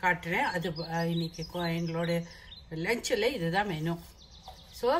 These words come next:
இதை நீங்களும் try பண்ணுங்க. என் video பிடிச்சிருந்தா like பண்ணுங்க, share பண்ணுங்க, subscribe பண்ணுங்க.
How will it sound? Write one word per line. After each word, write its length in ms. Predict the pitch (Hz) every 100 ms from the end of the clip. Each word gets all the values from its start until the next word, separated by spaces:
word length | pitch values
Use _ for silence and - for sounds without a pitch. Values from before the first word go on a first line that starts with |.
| 339 - -
இதை 240 | 208 202
நீங்களும் 480 | 196 175 185 202 175
try 200 | 175 180
பண்ணுங்க. 480 | 202 196 214 269 294
என் 100 | 175
video 280 | 165 175
பிடிச்சிருந்தா 520 | 170 170 170 185 185 185
like 300 | 170 170 -
பண்ணுங்க, 280 | 180 180 190
share 360 | 170 175 165
பண்ணுங்க, 300 | 180 185 180 190
subscribe 420 | 175 - 180 180
பண்ணுங்க. 280 | 190 185 233